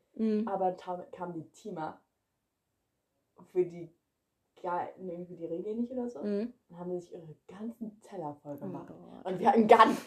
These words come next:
Speaker 2: und da, sie hatten ganz volle Schüssel, zum
Speaker 1: Mhm.
Speaker 2: Schluss war die nur noch halb voll. Und es war
Speaker 1: Mhm.
Speaker 2: nur eine Person.
Speaker 1: Ihr müsst mit denen nach Otterndorf fahren. Oh mein Gott, das ist richtig cool. Aber wenn Wetter gut ist, ist es richtig geil. Nee, in Otterndorf, du kriegst halt, also da kommt dreimal am Tag Frühstück, Mittag, Abendbrot,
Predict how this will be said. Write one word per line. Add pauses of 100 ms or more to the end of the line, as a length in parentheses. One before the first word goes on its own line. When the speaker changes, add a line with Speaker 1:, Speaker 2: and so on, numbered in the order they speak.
(120)
Speaker 2:
und (280)
da, (380)
sie
hatten (300)
ganz
volle
Schüssel, (200)
zum
Speaker 1:
Mhm.
Speaker 2:
Schluss
war
die
nur
noch
halb
voll. (260)
Und
es
war
Speaker 1:
Mhm.
Speaker 2:
nur
eine
Person.
Speaker 1:
Ihr
müsst
mit
denen
nach
Otterndorf
fahren.
Oh
mein
Gott,
das
ist
richtig
cool.
Aber
wenn
Wetter
gut
ist,
ist
es
richtig
geil. (360)
Nee,
in
Otterndorf,
du
kriegst
halt,
also
da
kommt
dreimal
am
Tag
Frühstück,
Mittag,
Abendbrot,